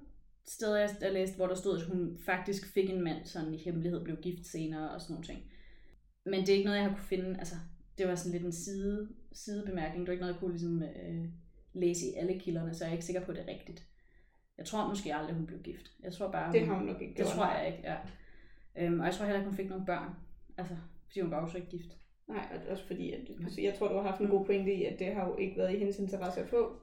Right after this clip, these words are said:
Speaker 2: børn,
Speaker 1: Præcis.
Speaker 2: fordi så mister hun sin styrke.
Speaker 1: Ja, præcis. Og selvom hun er beskrevet af Marco Polo og Rash al-Din, som vi snakkede om før,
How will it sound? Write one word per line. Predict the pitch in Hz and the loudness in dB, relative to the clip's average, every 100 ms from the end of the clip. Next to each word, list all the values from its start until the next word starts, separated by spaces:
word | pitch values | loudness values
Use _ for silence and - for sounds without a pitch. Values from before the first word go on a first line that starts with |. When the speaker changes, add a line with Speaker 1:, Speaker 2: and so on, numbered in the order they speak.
| - | 0
Speaker 2:
børn, | 208 | 2
Speaker 1:
Præcis. | 190 196 196 | 4 2 -2
Speaker 2:
fordi | 185 | -2
så | 202 | 2
mister | 196 208 | 2 2
hun | 208 | -2
sin | - 170 | -2 -6
styrke. | - 196 180 202 | -2 0 0 6
Speaker 1:
Ja, | 190 190 - - | 6 6 -4 -8
præcis. | 202 202 - - - - - - - | -4 -4 -6 -12 -18 -18 -14 -14 -4
Og | - 185 190 185 - - - - - - _ _ _ _ _ | 6 8 8 6 -4 -14 -20 -20 -20 -20 _ _ _ _ _
selvom | - 247 247 | 2 6 8
hun | 240 | 6
er | 220 | 4
beskrevet | 208 - - 208 190 202 - | 0 -4 0 4 4 4 2
af | 170 165 | 2 4
Marco | 160 160 | 4 0
Polo | 170 - 190 196 226 | -2 4 6 6 2
og | - 180 170 165 | 0 2 2 2
Rash | 165 165 - - - | -2 -4 -6 -6 2
al-Din, | 170 170 190 247 | 2 2 0 -2
som | 226 | -2
vi | |
snakkede | 196 190 190 | -2 -2 -2
om | |
før, | - 220 - - | -2 -2 -2 -6